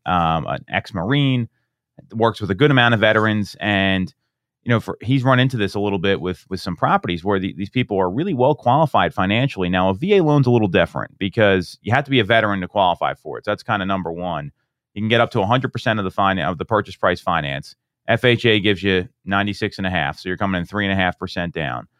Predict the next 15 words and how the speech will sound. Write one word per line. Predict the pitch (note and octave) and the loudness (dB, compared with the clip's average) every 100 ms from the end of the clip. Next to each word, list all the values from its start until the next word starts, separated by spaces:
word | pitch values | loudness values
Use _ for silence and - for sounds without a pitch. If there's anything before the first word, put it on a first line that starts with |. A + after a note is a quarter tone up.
| _ _ _ | _ _ _
Um, | G2 F#2 F2+ - | 2 4 2 -2
V | F#2 C3 C3+ | 0 4 6
A | B2 | 6
loans | A2+ A2 G#2+ G2+ | 4 2 0 0
are, | G#2 F#2 F2+ - | 0 2 2 2
uh, | F2+ F2 E2+ - - | 4 4 2 -4 -6
are, | F2 E2 C2+ | -2 -2 -2
are | E2+ | -4
typically | - A#2 A2 G#2 G2+ F#2 E2+ _ _ - | -4 -4 -4 -2 0 0 -4 _ _ -6
going | A2+ A2 | -2 0
to | G#2 | 0
be, | G2+ G2+ F#2+ | 2 2 4
uh, | F2 E2+ | 4 2
you | F2 | -2
know, | G2+ | -6